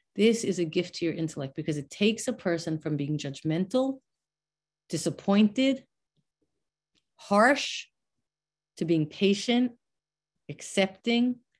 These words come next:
creative, 'cause you come up with all sorts of reasons why that person probably did what they did. Loving, it's a gift to our mind to think like this.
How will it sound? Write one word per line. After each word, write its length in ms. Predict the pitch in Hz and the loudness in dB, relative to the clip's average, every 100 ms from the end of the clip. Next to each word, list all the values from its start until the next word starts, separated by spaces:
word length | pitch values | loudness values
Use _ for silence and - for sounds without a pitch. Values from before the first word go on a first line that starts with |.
| _ | _
creative, 680 | - - 180 175 185 226 254 | -2 2 6 6 6 4 2
'cause 140 | 196 | -4
you 60 | 170 | -4
come 180 | 202 185 | -2 -2
up 80 | 175 | 0
with 100 | 170 | 0
all 140 | 240 | 0
sorts 200 | 269 330 | 0 -2
of 80 | 302 | 0
reasons 320 | 208 175 170 | 0 0 -4
why 200 | 175 170 | -2 -2
that 160 | 160 160 | -2 -4
person 220 | 160 170 | -6 -2
probably 200 | 170 160 | 0 0
did 180 | 160 151 | -2 -2
what 120 | 151 | -2
they 100 | 147 | -2
did. 260 | 143 127 139 _ _ - _ _ _ | -2 -6 -8 _ _ -20 _ _ _
Loving, 640 | 185 185 208 240 269 311 - _ - | 2 6 6 8 6 4 -2 _ -6
it's 140 | 170 | -2
a 60 | 170 | -2
gift 560 | 151 226 254 254 - _ - | 0 2 2 -2 -16 _ -2
to 240 | 202 190 | 0 0
our 140 | 175 165 | -2 -2
mind 800 | 160 156 156 175 180 180 185 - _ | 0 0 2 2 0 -2 -4 -10 _
to 140 | - | -12
think 480 | 151 - 175 165 165 - _ - | -12 -4 0 0 -2 -14 _ -12
like 260 | 139 - | -12 -12
this. 380 | - - - - | -18 -18 -20 -20